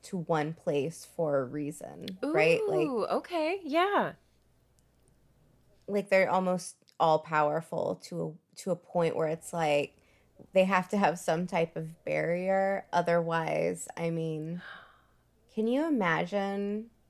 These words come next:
Speaker 1: if, like, just one of the Finn got out?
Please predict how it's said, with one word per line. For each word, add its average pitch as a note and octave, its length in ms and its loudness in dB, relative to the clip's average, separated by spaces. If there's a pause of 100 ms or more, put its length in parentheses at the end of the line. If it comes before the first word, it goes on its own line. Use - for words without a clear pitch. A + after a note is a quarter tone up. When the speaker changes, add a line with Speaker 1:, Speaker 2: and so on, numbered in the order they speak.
(680)
Speaker 1:
if, F#3 180 -2
like, F3 240 0 (100)
just G3 280 -8
one E3+ 560 2
of F#3 240 -4
the F#3 100 0
Finn F3 440 0
got D#3+ 300 -2
out? E3+ 520 4